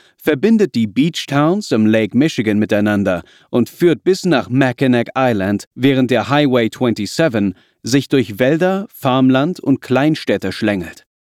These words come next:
Ein Geheimtipp ist der Black River National Forest Scenic Byway,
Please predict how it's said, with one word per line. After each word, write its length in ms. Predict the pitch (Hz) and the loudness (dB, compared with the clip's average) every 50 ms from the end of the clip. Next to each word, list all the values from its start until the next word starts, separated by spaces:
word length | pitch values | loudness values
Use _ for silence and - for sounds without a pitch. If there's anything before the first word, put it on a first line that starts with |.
| _ _ _ _ _ _ _ _ _ _ - | _ _ _ _ _ _ _ _ _ _ -2
Ein 220 | - 147 151 156 | 0 2 2 2
Geheimtipp 680 | 139 139 131 156 202 226 226 - - 156 139 120 - - _ - | 2 2 0 2 2 0 0 0 0 0 0 0 -4 -8 _ -4
ist 240 | 175 175 - - | -4 -4 -2 0
der 140 | 208 202 185 | 0 0 0
Black 440 | 135 - 143 147 175 202 220 - - | 0 0 0 0 0 0 -2 -4 -2
River 360 | 131 127 135 139 123 139 135 | 0 2 2 2 2 2 2
National 580 | 135 123 120 117 117 - - 147 131 123 123 120 | 2 2 2 0 -2 -4 0 0 2 2 0 -2
Forest 560 | - - 123 113 107 104 101 - - - - | -2 -2 -2 0 0 0 -2 -6 -10 -14 -6
Scenic 400 | - 123 110 101 110 107 - - | -2 0 0 0 0 -2 -4 -4
Byway, 580 | - 123 123 123 117 107 104 95 92 87 80 | -2 0 0 0 0 0 0 -2 -4 -4 -8